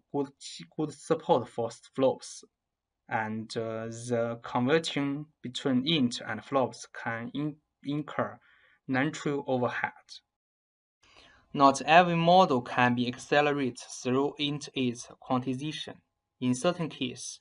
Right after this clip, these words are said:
the int eight based inference is even slower than float. There exists great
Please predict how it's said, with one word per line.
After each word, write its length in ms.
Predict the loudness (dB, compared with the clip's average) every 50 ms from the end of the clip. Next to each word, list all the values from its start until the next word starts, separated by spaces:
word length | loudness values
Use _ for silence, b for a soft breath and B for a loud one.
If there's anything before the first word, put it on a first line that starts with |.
| b b b b b _
the 160 | -6 0 2 2
int 280 | 2 2 0 -4 -8 -6 -4
eight 260 | -2 -2 -2 -4 -6 -4
based 320 | -2 0 0 -2 -2 -4 -2
inference 680 | 0 0 0 0 -2 -2 -2 -4 -4 -8 -10 -14 -12 -8
is 220 | -6 -6 -6 -6 -6
even 340 | -6 -6 -4 -4 -4 -6 -6
slower 440 | -6 -6 -4 -2 0 0 0 0 -2
than 460 | -2 -2 -2 -4 -4 -4 -8 -10 -12 _ _ _
float. 520 | -8 -6 -6 -6 -6 -10 _ -14 -16 -16 -16 _ _ _ _ _ _ _ _ _ _ _ _ _ _ _ _ _ _ _ _ _ _ _ _ _ _ _ _ _ _
There 480 | -10 -4 0 2 2 2 2 2 0 -2 -2
exists 640 | -2 -2 -2 0 2 2 2 2 0 -2 -6 -10 -10 -6
great 340 | -2 0 2 2 0 0